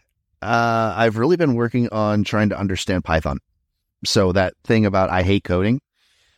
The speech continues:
I've, I've learned that Python and other, you know, language models that you can actually work with are highly beneficial. Python has the capability that you can build really anything that you're, you set your mind to. So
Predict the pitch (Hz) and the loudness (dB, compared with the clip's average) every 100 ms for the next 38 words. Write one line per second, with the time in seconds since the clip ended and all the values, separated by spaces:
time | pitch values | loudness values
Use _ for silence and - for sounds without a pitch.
0 | _ _ _ - 113 92 - _ 120 104 | _ _ _ -2 0 0 -6 _ -2 -2
1 | 101 117 120 95 98 98 - - 95 95 | 0 2 2 2 0 0 -2 -2 0 0
2 | 98 92 92 87 - 92 87 85 82 87 | 0 2 2 0 -2 -2 0 0 -2 -6
3 | - 98 80 76 80 80 82 78 78 78 | -4 0 0 0 0 0 2 2 2 0
4 | 65 85 85 80 78 85 78 78 - 95 | 0 0 2 2 0 0 2 0 -2 -2
5 | 92 87 82 76 - 82 82 82 - - | -2 0 0 -2 -2 -4 -2 -2 -6 -12
6 | - 87 82 76 71 69 65 - - _ | -2 0 2 0 -4 -6 -8 -10 -14 _
7 | _ _ _ _ _ 110 - 101 - 92 | _ _ _ _ _ -20 -2 -2 2 2
8 | 87 87 82 85 90 78 82 80 80 78 | 2 0 -2 0 0 0 0 0 0 0
9 | 82 82 85 87 80 73 _ _ _ - | 0 0 0 0 0 -2 _ _ _ -2
10 | 95 85 76 - _ _ _ _ - 165 | 0 0 -4 -8 _ _ _ _ -4 -2
11 | 78 92 87 87 69 78 71 - 92 87 | 2 2 2 0 2 0 -2 -4 -4 0
12 | 107 80 73 73 - 57 55 _ _ _ | 0 0 0 -2 -2 -6 -10 _ _ _
13 | _ _ _ _ _ _ _ - - 92 | _ _ _ _ _ _ _ -8 -2 0
14 | 80 80 | 0 -4